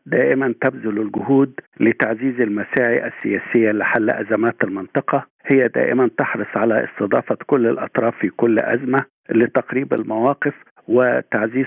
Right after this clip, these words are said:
قنوات الحوار بين الأطراف المختلفة. فعلت ذلك من قبل في الأزمة السورية، وفعلته في الأزمة الليبية، واليوم تفعله في الأزمة السودانية. ولكن محاولات القاهرة للأسف الشديد لم تأت بالنتائج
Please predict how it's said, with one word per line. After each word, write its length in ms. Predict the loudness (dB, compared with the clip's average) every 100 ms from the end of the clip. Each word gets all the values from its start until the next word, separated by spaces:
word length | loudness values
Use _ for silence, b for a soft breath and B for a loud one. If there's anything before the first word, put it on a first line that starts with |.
| -2
قنوات 440 | -4 -2 -2 -2 -4
الحوار 420 | -4 -2 0 0
بين 260 | 0 0
الأطراف 480 | -2 -4 -2 -2 -2
المختلفة. 640 | -6 -8 -8 -6 -6 -10 -14 _ -4
فعلت 340 | 0 0 -2 -4 0
ذلك 280 | 0 0 -4
من 140 | -4
قبل 340 | -2 -2 -2
في 100 | -6
الأزمة 380 | -2 -2 0 -2 -4
السورية، 480 | -2 2 4 4 0 _
وفعلته 600 | -8 -2 0 2 0 -2
في 100 | -8
الأزمة 340 | -4 -2 -2 -4
الليبية، 540 | -2 0 2 4 2 -2 -4
واليوم 320 | 0 4 2
تفعله 480 | 0 -4 -2 -2 -2
في 100 | -6
الأزمة 380 | -4 -2 -2 -2
السودانية. 600 | -4 -2 -2 -2 -4 -8 -12 -4
ولكن 440 | 2 2 2 0
محاولات 560 | -2 0 0 2 0 -2
القاهرة 500 | -6 -4 -2 0 0
للأسف 540 | -2 -6 -6 -4 -4
الشديد 480 | -4 -6 -2 0 0 0 -2
لم 160 | -2 0
تأت 260 | 0 -2 -4
بالنتائج 640 | -8 -6 -4 0 0 0